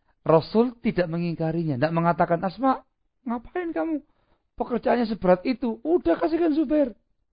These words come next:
Nggak mengatakan demikian, belum mengikrarkannya. Itu artinya apa? Secara syarak demikian memang kewajiban seorang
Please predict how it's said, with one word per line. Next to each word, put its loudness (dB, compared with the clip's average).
Nggak 0
mengatakan -2
demikian, -6
belum 2
mengikrarkannya. 2
Itu 4
artinya 8
apa? 8
Secara 6
syarak 8
demikian 6
memang 4
kewajiban 4
seorang 0